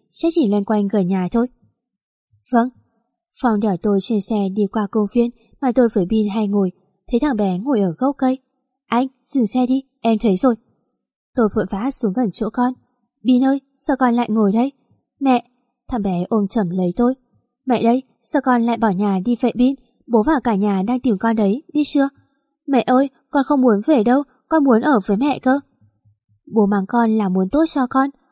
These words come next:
ngoan nghe mẹ đi về nhà tắm rửa đi ngủ đi, không được làm thay nữa."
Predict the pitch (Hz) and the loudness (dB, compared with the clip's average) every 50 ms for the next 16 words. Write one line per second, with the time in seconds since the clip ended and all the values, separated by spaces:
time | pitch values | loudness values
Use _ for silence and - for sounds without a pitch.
0 | _ _ - 254 240 240 233 226 220 226 233 233 220 226 220 - 202 233 226 208 | _ _ -8 -2 0 2 2 2 0 0 0 0 0 0 -2 -2 -2 -2 -2 0
1 | 233 220 196 185 196 190 180 175 - 190 185 190 - 339 311 226 180 190 208 226 | 2 0 2 2 0 -2 -4 -4 -4 -4 -4 -4 0 0 0 0 0 -2 -2 -2
2 | 226 254 254 196 180 202 254 269 - _ _ _ _ _ _ - 330 302 294 262 | 0 2 2 0 2 0 -2 -2 -2 _ _ _ _ _ _ 0 0 4 4 2
3 | 202 208 214 220 202 180 - 220 233 220 220 220 220 262 320 | 2 2 -2 -2 -4 -4 -4 -4 -2 -2 0 0 -2 -2 -4